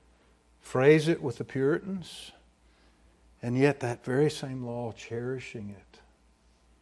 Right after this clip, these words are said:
and running hard after it as a rule of life, because it still is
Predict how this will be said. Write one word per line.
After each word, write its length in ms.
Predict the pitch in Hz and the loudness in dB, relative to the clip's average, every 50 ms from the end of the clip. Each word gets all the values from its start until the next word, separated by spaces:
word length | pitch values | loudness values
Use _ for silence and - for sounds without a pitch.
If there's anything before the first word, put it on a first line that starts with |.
| _ _ _ _ _ _ _ _ | _ _ _ _ _ _ _ _
and 300 | 120 117 110 110 110 113 | -8 -6 -4 -2 0 0
running 420 | 120 135 151 160 160 156 143 131 | 2 2 2 2 2 0 0 -4
hard 580 | 117 - - - 127 123 139 151 147 143 120 113 - | -6 -10 -12 -8 -8 -4 -2 -2 -2 -2 -4 -6 -10
after 560 | - 123 131 147 147 - - - - - 135 110 | -10 -6 -4 -4 -6 -6 -10 -16 -12 -12 -10 -10
it 220 | 98 - _ - _ _ _ _ _ _ _ _ _ _ _ _ | -12 -14 _ -20 _ _ _ _ _ _ _ _ _ _ _ _
as 140 | - 120 104 | -10 -8 -6
a 60 | 110 | -6
rule 320 | 107 110 120 120 120 120 117 | -4 -4 -2 -2 -2 -2 -2
of 120 | 107 107 | -4 -6
life, 680 | 120 113 123 135 135 120 95 92 - - - - - _ _ | -6 -8 -8 -6 -8 -8 -8 -8 -12 -18 -20 -20 -20 _ _
because 340 | 107 104 - 113 101 92 | -12 -6 -4 -4 -4 -4
it 140 | 104 104 - | -6 -10 -10
still 560 | - - - - _ 135 127 123 120 117 117 - | -12 -14 -14 -8 _ -2 -2 0 -2 -4 -6 -6
is 680 | - 117 123 131 127 104 90 92 95 - - - - | -4 -2 -2 -2 -2 -4 -8 -10 -16 -18 -20 -20 -20